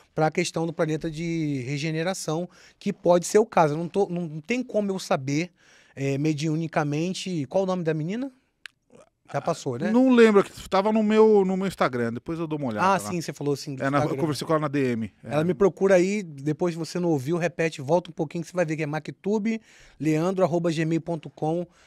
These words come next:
Speaker 1: É, entra lá que eu falo um pouco mais sobre esse material, que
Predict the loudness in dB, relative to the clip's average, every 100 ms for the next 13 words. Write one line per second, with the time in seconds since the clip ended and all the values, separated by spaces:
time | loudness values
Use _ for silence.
0 | _ _ -8 -4 -4 -4 -4 -4 -6 -10
1 | -16 _ -6 -2 2 2 2 0 -2 0
2 | 2 2 0 -4 -6 -4 -4 -6 -8 -6
3 | -4 -2 0 0 0 -4 -4